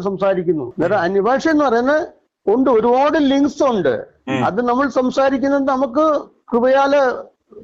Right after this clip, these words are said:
Speaker 1: നമ്മളുടെ ശരീരം ബലപ്പെടുമെന്ന് മാത്രമേ ഉള്ളൂ.
Speaker 2: ശരീരം ബലപ്പെടുവോ അന്യഭാഷ
Speaker 1: ആ,
Speaker 2: കൊണ്ട്?
Speaker 1: നമുക്ക് പരിശുദ്ധാത്മാവിന് ബലം കിട്ടും. പരിശുദ്ധാത്മ ശക്തി നമ്മളുടെ മേൽ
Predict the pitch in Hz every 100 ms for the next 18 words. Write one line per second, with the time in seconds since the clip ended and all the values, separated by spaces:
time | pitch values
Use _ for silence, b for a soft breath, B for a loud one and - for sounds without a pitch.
0 | 202 233 269 262 208 240 226 269 262 240
1 | 233 233 233 233 196 170 151 120 117 -
2 | _ _ _ _ _ 131 151 196 220 202
3 | 170 127 98 85 _ _ - 151 160 147
4 | 139 175 160 - _ - 185 240 208 233
5 | 202 285 277 269 220 262 254 277 240 254
6 | 254 233 180 147 - _ _ - 185 170
7 | - 220 254 233 262 - 254 - 302 254
8 | 247 254 247 269 269 -